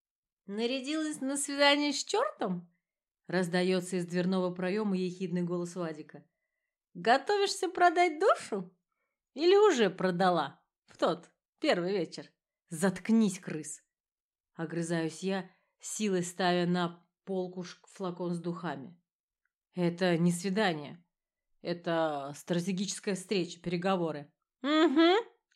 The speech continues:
конечно», усмехается он. «И платье стратегическое, и помада тактическая.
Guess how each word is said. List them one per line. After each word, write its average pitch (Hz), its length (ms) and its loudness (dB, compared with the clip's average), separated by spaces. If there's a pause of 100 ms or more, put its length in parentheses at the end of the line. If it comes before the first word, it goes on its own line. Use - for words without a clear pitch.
(120)
конечно», 320 800 -2 (540)
усмехается 170 760 -2
он. 151 220 -12 (1200)
«И 202 120 -8
платье 262 640 0
стратегическое, 359 1300 0 (400)
и 214 100 -2
помада 185 680 2
тактическая. 330 1120 -6